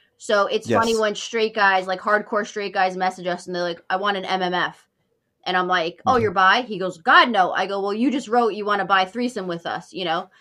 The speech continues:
Speaker 1: So
Speaker 2: That
Speaker 1: letter
Speaker 2: middle
Speaker 1: placement
Speaker 2: initial, that
Speaker 1: Yes. Letter <laughs> placement does matter, and it leads to a lot of confusion sometimes <laughs> when people mix them up. So just do your research. And the good thing now is that, you know, the internet has so much information.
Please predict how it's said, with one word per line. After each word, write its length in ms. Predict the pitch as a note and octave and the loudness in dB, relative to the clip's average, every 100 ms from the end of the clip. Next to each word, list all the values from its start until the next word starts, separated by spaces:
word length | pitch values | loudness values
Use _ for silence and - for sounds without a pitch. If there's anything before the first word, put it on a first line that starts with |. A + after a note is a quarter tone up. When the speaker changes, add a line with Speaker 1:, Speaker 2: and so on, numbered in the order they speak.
| _ | _
Speaker 1:
So 240 | - A3 G#3 | -2 2 6
Speaker 2:
That 120 | - | 6
Speaker 1:
letter 140 | C#3+ | 8
Speaker 2:
middle 200 | D#3 E3+ | 8 8
Speaker 1:
placement 180 | F3 E3 | 8 8
Speaker 2:
initial, 440 | E3 - G2+ G2+ - | 6 4 0 0 -4
that 160 | A2 - | -6 -4
Speaker 1:
Yes. 400 | A#3+ G#3 F3+ - _ _ | 0 2 0 -6 _ _
Letter 260 | G#3+ A#3 B3+ | 0 2 2
<laughs> 60 | B3 | 2
placement 540 | B3+ C#4 C#4 C4+ A3 | 2 2 2 2 2
does 360 | A3 G#3 G3+ G3+ - F#3 | 2 2 0 -4 -16 -10
matter, 480 | G3 G3 G3 A3 G3+ | -2 0 2 0 -2
and 140 | G3 | -2
it 220 | F#3+ F3+ - | -2 -4 -6
leads 260 | A3 A3 - | -6 -6 -4
to 80 | A3+ | -4
a 20 | |
lot 220 | G3+ G3 G3 | 0 2 0
of 60 | |
confusion 540 | G#3 F#3+ F#3+ G3 A3+ A#3 | -4 -10 -10 -10 -6 -4
sometimes 580 | A#3+ A#3 C#4+ E4 E4+ C4 | -4 -2 2 2 2 0
<laughs> 20 | |
when 120 | A#3 | -4
people 300 | B3 G#3 G#3 | -4 -4 -4
mix 240 | G3+ F#3+ | -6 -10
them 200 | G#3 F3+ F3 | -4 -2 0
up. 240 | F#3+ - _ - _ _ | 0 -4 _ -20 _ _
So 260 | A#3+ A#3+ | -2 -2
just 240 | A3+ D4+ C#4+ | 0 -4 -4
do 60 | D4+ | -4
your 200 | C#4+ B3 | -4 -4
research. 400 | B3 A#3+ G#3+ - | -6 -4 -8 -6
And 140 | G#3+ | -8
the 60 | G#3+ | -6
good 180 | C#4 A#3+ | -6 -6
thing 200 | B3+ A3 | -4 -2
now 220 | A3 A3 | 0 0
is 100 | G#3+ | 0
that, 260 | G3 F#3 G#3+ | 2 0 -2
you 60 | |
know, 100 | G3+ | -6
the 60 | F#3+ A3+ | -6 -6
internet 480 | - A#3+ G3 F#3 G#3+ | -4 -2 2 2 2
has 220 | F#3 - | -6 -4
so 180 | A3+ A3 | -4 -2
much 160 | G#3+ | -2
information. 760 | A#3 A3 F#3+ F3+ F#3+ B3 C4+ | -6 -6 -6 -6 -6 -6 -6